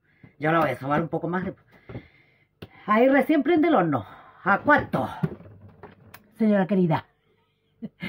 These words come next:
La, a, a doscientos grados, doscientos grados del horno.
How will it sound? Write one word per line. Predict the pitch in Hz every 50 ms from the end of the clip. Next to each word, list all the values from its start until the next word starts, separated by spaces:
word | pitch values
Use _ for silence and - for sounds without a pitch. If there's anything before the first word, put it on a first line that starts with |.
| - - - - - - - _ -
La, | 208 202 202
a, | - 180 190 190 185 180 180 175 175 165 - - _ _ _ _ _ - - - - - - -
a | - 214 220
doscientos | 220 208 - - 294 - 254 190
grados, | 107 104 107 - - -
doscientos | - 240 202 - - 285 - 311 294
grados | 294 294 285 294 294
del | 285 233
horno. | 165 143 131 117 117 104